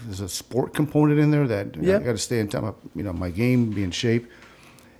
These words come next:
Speaker 1: But it was always catch bad guys, catch
Speaker 2: Yeah.
Speaker 1: bad, be respectful of people, even the bad guys, because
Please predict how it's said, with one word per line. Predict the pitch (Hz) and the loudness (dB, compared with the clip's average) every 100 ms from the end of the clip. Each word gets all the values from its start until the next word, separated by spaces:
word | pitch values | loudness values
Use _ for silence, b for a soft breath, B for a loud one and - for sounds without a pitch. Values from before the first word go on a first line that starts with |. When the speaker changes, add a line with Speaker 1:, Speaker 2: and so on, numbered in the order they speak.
| _ | _
Speaker 1:
But | 107 110 | 2 4
it | 113 | 4
was | 113 | 4
always | 120 117 | 2 2
catch | - 110 - | -2 -4 -2
bad | 82 67 | -4 -4
guys, | 73 - - - | -10 -12 -18 -10
catch | - | -2
Speaker 2:
Yeah. | 131 | 0
Speaker 1:
bad, | 90 76 - | 0 -2 0
be | 113 | 2
respectful | 131 - 147 - 139 | 2 2 0 0 -4
of | 120 | 2
people, | 131 120 120 123 - B B B | 2 2 0 0 -6 B B B
even | 147 190 | 6 6
the | 175 | 8
bad | 180 190 135 | 8 8 6
guys, | 123 113 | 4 4
because | 113 113 120 110 107 | 2 0 4 4 2